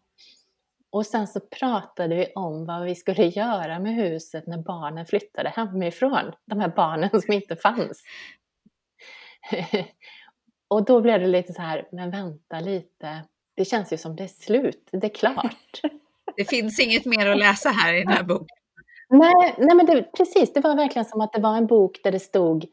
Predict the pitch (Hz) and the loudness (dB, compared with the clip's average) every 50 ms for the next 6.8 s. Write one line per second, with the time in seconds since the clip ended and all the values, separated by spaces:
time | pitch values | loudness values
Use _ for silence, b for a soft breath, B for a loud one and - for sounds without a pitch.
0 | _ _ - 180 180 202 202 180 156 160 - - 190 196 226 220 190 156 156 - | _ _ -6 0 4 6 6 6 6 4 0 0 -2 -2 0 -2 -2 -4 -6 -10
1 | - - 190 185 _ _ _ _ _ _ _ _ _ _ _ _ _ _ _ _ | -12 -12 -14 -16 _ _ _ _ _ _ _ _ _ _ _ _ _ _ _ _
2 | _ _ _ _ _ _ _ _ _ - 226 - 254 240 226 - - - 196 190 | _ _ _ _ _ _ _ _ _ -8 -2 0 0 0 0 -2 -6 -10 -8 -8
3 | 180 - 190 185 180 - 185 - 196 180 - 180 180 165 170 160 165 165 165 - | -6 -4 -4 -4 -6 -8 -10 -8 -10 -10 -10 -10 -8 -6 -6 -6 -6 -6 -10 -8
4 | - 165 165 156 151 156 151 160 165 165 - 156 156 - 165 156 147 147 151 - | -8 -6 -6 -6 -8 -8 -10 -10 -12 -12 -12 -16 -14 -12 -12 -10 -10 -10 -12 -14
5 | - - _ _ _ - 180 170 156 156 - 160 147 143 143 139 - 95 - 175 | -16 -20 _ _ _ -10 -8 -8 -8 -8 -10 -10 -12 -10 -8 -8 -8 -8 -8 -6
6 | 165 185 165 147 135 - 160 151 139 160 180 170 165 156 - 180 | -4 -4 -2 -4 -4 -8 -12 -14 -12 -12 -12 -10 -12 -12 -14 -16